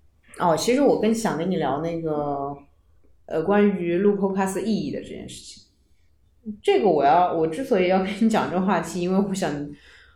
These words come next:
回复一个人，医科同学，嗯，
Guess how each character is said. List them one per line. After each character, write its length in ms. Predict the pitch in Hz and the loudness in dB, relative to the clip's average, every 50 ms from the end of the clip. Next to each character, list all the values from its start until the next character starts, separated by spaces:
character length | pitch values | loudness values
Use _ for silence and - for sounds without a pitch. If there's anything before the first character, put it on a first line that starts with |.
| _ _ | _ _
回 400 | _ _ - - 165 156 160 185 | _ _ -4 0 0 2 2 0
复 260 | - - - 370 294 | -2 0 2 2 2
一 160 | 214 156 143 | 2 2 0
个 140 | - 208 214 | 2 2 2
人， 580 | 190 - 131 113 117 127 156 185 196 - - - _ _ _ _ _ _ _ _ _ | 2 2 0 -4 -4 -4 -6 -6 -8 -10 -14 -20 _ _ _ _ _ _ _ _ _
医 200 | - 247 269 262 | -2 0 0 0
科 300 | - - - - 269 269 | 0 -2 0 2 2 2
同 280 | 262 214 175 143 139 | 2 0 -4 -6 -8
学， 360 | 135 - - - 123 131 151 156 | -10 -10 -10 -10 -10 -12 -14 -14
嗯， 240 | 131 113 110 139 165 | -16 -16 -16 -16 -18